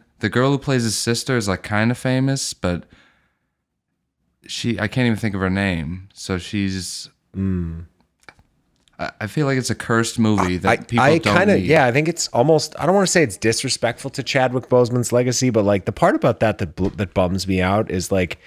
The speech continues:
Speaker 2: he did, like, a bunch of very successful movies in a year or two and then just died.
Speaker 1: Yeah.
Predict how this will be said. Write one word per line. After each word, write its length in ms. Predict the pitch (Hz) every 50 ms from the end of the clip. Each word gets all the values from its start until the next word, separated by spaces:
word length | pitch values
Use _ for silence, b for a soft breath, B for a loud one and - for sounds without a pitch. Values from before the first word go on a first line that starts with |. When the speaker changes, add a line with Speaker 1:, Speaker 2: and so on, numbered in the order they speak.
| B B B B B B
Speaker 2:
he 200 | _ - 160 170
did, 220 | 147 156 175 160 156
like, 200 | 143 123 117 117
a 80 | 117
bunch 360 | 101 80 104 107 117 120 - 123
of 80 | 110
very 240 | 90 101 101 104 104
successful 560 | 101 - 101 - - 110 98 95 - - 107
movies 460 | 101 98 95 98 95 107 110 104 95
in 100 | 98 90
a 40 | 90 87
year 280 | 87 90 95 98 101
or 60 | 104
two 240 | 98 - 120 113 113 110
and 140 | 101 92
then 100 | 92 92
just 200 | 82 82 - -
died. 340 | - - - - - 92 - - _ _ _ _ _ _
Speaker 1:
Yeah. 200 | 110 95 80 -